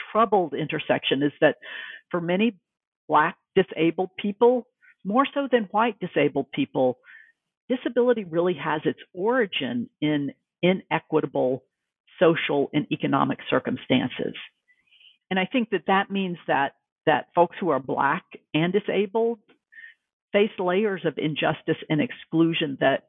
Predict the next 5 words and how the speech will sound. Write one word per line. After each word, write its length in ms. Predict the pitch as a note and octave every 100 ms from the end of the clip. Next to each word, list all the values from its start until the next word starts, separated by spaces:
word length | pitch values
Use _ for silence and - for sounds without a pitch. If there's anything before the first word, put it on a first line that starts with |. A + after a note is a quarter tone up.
| _ _ _ _ _ _ -
go 180 | D#3+ D#3+
beyond 640 | C#3+ C#3 C#3+ C#3+ C#3+ C#3
those 280 | B2+ A#2+ A#2+ - -
experienced 640 | - - - C#3+ C3+ B2 - -
by, 380 | - A#2+ B2